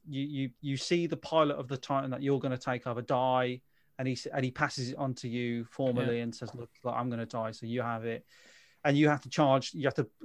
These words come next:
Speaker 1: get batteries for the Titan, and then y-, you kinda go on a, um, uh, almost like an open world, like, run around,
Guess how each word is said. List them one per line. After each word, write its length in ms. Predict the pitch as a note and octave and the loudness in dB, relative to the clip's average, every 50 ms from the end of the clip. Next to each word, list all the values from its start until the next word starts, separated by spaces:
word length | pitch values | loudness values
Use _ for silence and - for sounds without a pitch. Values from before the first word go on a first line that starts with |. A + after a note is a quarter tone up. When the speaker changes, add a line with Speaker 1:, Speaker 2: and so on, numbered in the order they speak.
| F#3+ | -4
Speaker 1:
get 220 | C#3+ D#3 C#3+ C3 - | -2 -2 -2 0 0
batteries 360 | C#3 B2+ - - - C3 A#2+ - | 0 0 0 0 -4 -4 -4 -2
for 100 | - C#3 | -2 -2
the 100 | B2+ B2+ | -2 -2
Titan, 520 | - - A#2+ A#2 A#2 C3+ C3 B2 A#2+ B2+ - - | -2 -2 -4 -4 -2 -4 -4 -4 -6 -6 -6 -4
and 120 | C#3+ C3 C3 | -4 -2 0
then 280 | B2+ B2 B2 B2 C3 - | 0 0 0 -2 -4 -6
y-, 160 | E3 D#3+ D#3 D#3 E3 D#3 D3 D#3 D3 | -8 -10 -10 -10 -12 -10 -8 -8 -8
you 80 | C#3 | -8
kinda 340 | - - D#3+ E3 D#3 C#3+ C3+ | -4 0 2 4 4 4 4
go 240 | B2 C#3+ C3 B2+ B2+ | 4 4 6 6 6
on 140 | B2+ B2 B2 | 6 4 2
a, 400 | A#2+ A#2+ A#2+ A#2 A#2 A2+ B2 - - - | 0 0 0 -2 -2 -4 -6 -10 -12 -10
um, 360 | B2 A#2+ A2+ A2+ A2+ A2+ A2+ - - - - - - - - - - - - - - - - | -8 -8 -8 -8 -8 -10 -12 -14 -16 -18 -18 -18 -18 -18 -18 -20 -20 -20 -20 -20 -18 -12 -6
uh, 680 | D#3 C3+ A#2+ A#2 A#2 A#2+ A#2+ B2 B2+ B2+ C3 - - - - - B4 | -4 -4 -2 -2 -4 -4 -6 -6 -6 -6 -6 -8 -8 -12 -12 -8 0
almost 320 | - G#3 A3+ G#3+ F3 - - | 2 6 6 6 6 6 4
like 120 | D3+ C#3+ | 4 6
an 60 | D3 | 8
open 300 | C#3+ D3 D3 - D3 C#3 | 6 6 6 6 4 4
world, 360 | C3 C#3+ C#3+ C#3+ D3 C#3 C#3 - _ _ - | 4 4 4 4 2 0 -2 -8 _ _ -2
like, 220 | D3+ C3 B2+ B2+ - - | 2 2 2 2 0 2
run 120 | D3 D#3 | 4 4
around, 520 | E3 E3+ E3 E3+ F#3 G#3+ A3+ G#3 - - | 6 6 6 4 4 2 -2 -6 -6 -10